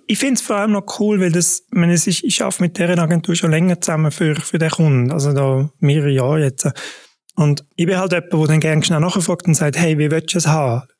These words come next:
Grafiker? Was soll ich dir anliefern? Hoch, quer, viel Tiefenschärfe, wenig Tiefenschärfe. Ähm,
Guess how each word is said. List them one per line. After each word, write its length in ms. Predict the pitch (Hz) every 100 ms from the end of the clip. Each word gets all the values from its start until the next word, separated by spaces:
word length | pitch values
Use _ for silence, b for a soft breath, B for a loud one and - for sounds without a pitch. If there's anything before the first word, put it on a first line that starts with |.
| -
Grafiker? 580 | 151 131 - - 151
Was 200 | 123 127
soll 140 | 170 156
ich 60 | 156
dir 160 | 151
anliefern? 520 | 147 139 131 135 117 113 B B B B -
Hoch, 320 | 156 143 123 -
quer, 600 | - 156 151 131 127 - _ -
viel 260 | 170 165
Tiefenschärfe, 760 | 151 160 151 147 139 123 - 143
wenig 240 | 160 160
Tiefenschärfe. 880 | - 156 - 151 147 120 117 156 135 B B B B B _
Ähm, 500 | 143 139 139 143 262